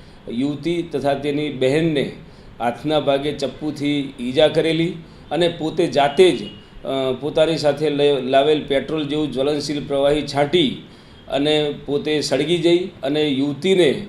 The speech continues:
પોતે બાદ ભીડી દેતા યુવતીને પણ પોતે મોઢાના ભાગે, છાતીના ભાગે તેમજ હાથે દજાડી અને યુવતીને જીવ લેવા માટે પ્રયત્ન કરતા આ બાબતે, અ,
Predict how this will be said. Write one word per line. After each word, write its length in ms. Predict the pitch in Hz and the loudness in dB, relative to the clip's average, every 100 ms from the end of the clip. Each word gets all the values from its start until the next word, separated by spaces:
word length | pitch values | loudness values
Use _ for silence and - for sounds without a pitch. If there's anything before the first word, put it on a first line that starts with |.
| - | -10
પોતે 500 | 143 143 156 151 135 117 | -6 -4 0 0 -2 -4
બાદ 440 | 117 151 139 135 117 | 2 2 2 -8 -6
ભીડી 200 | 131 170 | 0 4
દેતા 420 | 170 165 135 104 - - - - - - | 6 4 2 0 -4 -18 -20 -20 -12 -4
યુવતીને 500 | 139 143 170 170 170 | -2 0 2 4 4
પણ 400 | 170 160 151 - | 2 -2 -2 -4
પોતે 340 | 147 143 156 | -6 -4 -4
મોઢાના 480 | 139 131 131 151 151 | 0 2 4 4 4
ભાગે, 420 | 135 135 147 147 | 2 2 0 -4
છાતીના 520 | 143 139 120 147 151 | -4 -4 -2 -2 -2
ભાગે 300 | 135 139 139 | 0 0 0
તેમજ 380 | 139 143 143 143 | -2 -2 0 0
હાથે 580 | 110 117 120 165 120 101 - - - - - | 0 -4 0 2 2 -2 -12 -20 -20 -20 -4
દજાડી 600 | 127 123 143 160 165 175 - - | -2 4 6 6 2 -2 -10 -8
અને 240 | 135 147 | -2 0
યુવતીને 680 | 147 135 143 143 156 156 151 147 120 107 | 0 0 -2 -4 -2 0 -2 -4 -10 -6
જીવ 200 | 135 151 | -2 2
લેવા 280 | 151 151 147 | 2 2 2
માટે 320 | 147 139 143 | 0 0 -2
પ્રયત્ન 500 | - 135 147 131 147 | 0 0 0 0 -4
કરતા 520 | 143 143 165 123 - - - - | -2 2 2 2 -2 -16 -20 -8
આ 160 | - 160 | 4 4
બાબતે, 760 | 151 147 147 135 151 151 147 - | 6 4 4 0 0 -2 -2 -8
અ, 40 | - | -10